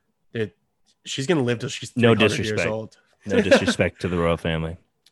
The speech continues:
Speaker 1: Oh, fuck that! We revolution-, we revolutionary ward their ass. I'll disrespect the queen all we want.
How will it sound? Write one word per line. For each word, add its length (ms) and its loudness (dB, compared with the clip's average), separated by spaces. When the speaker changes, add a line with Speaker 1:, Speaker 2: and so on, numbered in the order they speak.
Speaker 1:
Oh, 80 2
fuck 400 0
that! 320 4
We 300 0
revolution-, 580 4
we 160 2
revolutionary 640 2
ward 300 4
their 180 4
ass. 340 2
I'll 140 2
disrespect 560 -2
the 60 -20
queen 260 2
all 140 4
we 100 2
want. 420 0